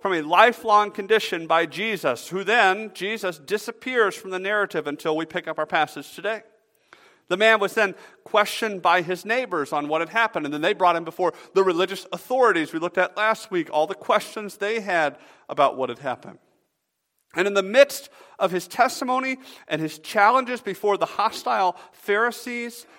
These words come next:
his parents abandoned him.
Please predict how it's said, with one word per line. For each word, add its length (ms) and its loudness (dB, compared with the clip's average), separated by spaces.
his 260 2
parents 800 -10
abandoned 600 -8
him. 140 -14